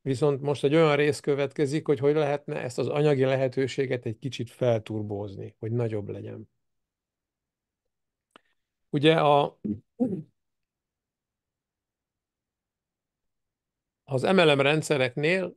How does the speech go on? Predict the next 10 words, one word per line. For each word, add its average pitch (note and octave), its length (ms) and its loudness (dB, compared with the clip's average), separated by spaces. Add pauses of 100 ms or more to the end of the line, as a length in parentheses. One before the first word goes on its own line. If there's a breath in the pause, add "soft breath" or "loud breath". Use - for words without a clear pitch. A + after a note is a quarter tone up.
(140)
mindenkinek C#3+ 540 -2
van C3+ 160 0
egy A#2+ 100 -2
szponzora, B2 680 -2
tehát C3+ 260 -6
mindenki C3+ 400 -2
fölött C3 400 4
van C3 260 0
valaki. A2+ 540 -6 (1000)
És C3 540 0